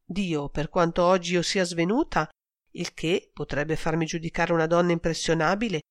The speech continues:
non ritengo di dover rinunciare al mio letto, soltanto perché su di esso ha giaciuto un cadavere, né vedrei altrimenti dove dormire.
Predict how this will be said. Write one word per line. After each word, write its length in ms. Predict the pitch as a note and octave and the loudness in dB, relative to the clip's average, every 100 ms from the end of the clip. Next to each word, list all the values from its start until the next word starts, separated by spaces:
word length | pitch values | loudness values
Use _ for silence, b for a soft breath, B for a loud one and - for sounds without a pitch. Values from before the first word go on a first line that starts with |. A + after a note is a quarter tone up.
| _ _ - | _ _ -2
non 180 | F3+ F3+ | 0 2
ritengo 460 | E3+ - E3+ A3 | 0 -2 0 0
di 120 | E4 C4+ | -2 0
dover 280 | F3+ E3+ | 0 2
rinunciare 520 | D#3+ E3 E3 - E3 E3 | 2 0 0 0 0 0
al 60 | |
mio 160 | E3+ D#3+ | 0 0
letto, 520 | C#3 - - E3+ _ _ _ | -2 -8 -8 -8 _ _ _
soltanto 600 | - G3 F3+ G3 G3 G3+ | -4 -2 2 2 2 0
perché 300 | F#3+ - F#3+ | -2 -2 -4
su 140 | - F#3 | -4 -4
di 180 | F#3 | 0
esso 240 | F3 F3+ F#3 | 0 0 -2
ha 60 | |
giaciuto 400 | E3 E3 - F#3+ | 0 -2 -4 -2
un 60 | F#3 | -2
cadavere, 720 | - E3 D3 C#3+ D#3 E3 - _ _ _ _ - | 0 -2 -2 -2 -2 -2 -4 _ _ _ _ -2
né 380 | F3+ F3+ G#3 _ | 4 4 4 _
vedrei 360 | E3 D#3+ E3 | 0 4 4
altrimenti 540 | E3 - A3 F#3 F#3+ G#3 | 4 0 0 2 0 0
dove 220 | F#3 E3 | 0 2
dormire. 680 | E3 D#3+ A#3+ G3+ D3+ F3 | 0 2 2 2 0 -4